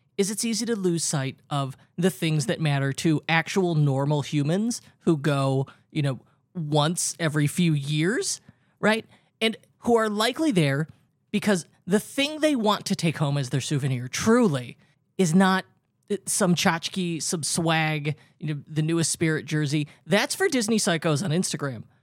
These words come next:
What actual humans want, what they want to spend money on, they want core memories with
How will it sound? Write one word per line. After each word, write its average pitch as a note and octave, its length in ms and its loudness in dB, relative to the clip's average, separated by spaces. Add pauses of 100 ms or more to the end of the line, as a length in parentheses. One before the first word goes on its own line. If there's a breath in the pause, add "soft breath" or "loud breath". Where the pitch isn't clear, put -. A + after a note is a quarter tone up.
(200)
What G#3 220 2
actual C4 440 0
humans A#3+ 440 2
want, D3+ 300 0
what E3+ 140 2
they G3 80 4
want F#3 240 2
to C4 80 0
spend B3 240 4
money C#3+ 240 0
on, B2 240 -4 (440 soft breath)
they E3 240 4
want F3 300 0
core D3 260 0
memories C#3+ 520 -4 (100)
with - 380 -8